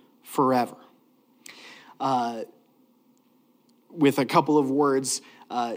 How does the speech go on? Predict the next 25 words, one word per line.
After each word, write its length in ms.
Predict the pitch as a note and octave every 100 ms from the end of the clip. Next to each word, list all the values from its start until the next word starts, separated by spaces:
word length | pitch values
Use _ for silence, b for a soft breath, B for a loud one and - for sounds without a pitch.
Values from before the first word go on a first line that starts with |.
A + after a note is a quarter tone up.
| -
just 360 | C#3 C3 -
for 360 | - C3+ B2 A2 - -
clarification, 1000 | F3 D3 C3+ C3+ - D3 C#3+ C3+ A#2+ A#2+ b b b b b _
he 140 | F#3
has 140 | F3 D3+
helped 640 | - - F#3 G3+ G#3+ - -
his, 600 | - F3+ D#3 D#3 D3 - -
this 260 | D3 C#3+ D#3
word 540 | D3+ F#3 D#3+ C#3+ -
servant, 840 | - - F#3 F3 F3+ F3 F3+ - - B B
uh, 340 | - C3+ B2 B2
would 220 | D3+ C#3+ C3
be 380 | D#3 D#3 D3+ D3 -
from 160 | D#3 C#3
the 40 |
same 340 | B2+ F3 E3 D#3
word 340 | D#3 D#3 C#3
that 160 | C3 D3
we 120 | C#3+
would 140 | C3+
maybe 320 | C3+ C#3 C#3
get, 420 | C3+ C#3 C3 - - b b b
uh, 460 | - B2+ A#2 A2 G#2+ -
pediatrician. 1160 | - G3+ F3+ D3+ - A3 G#3 - G#3+ G3 G3 F#3+ F#3+ B B
Uh, 320 | C3+ C#3 B2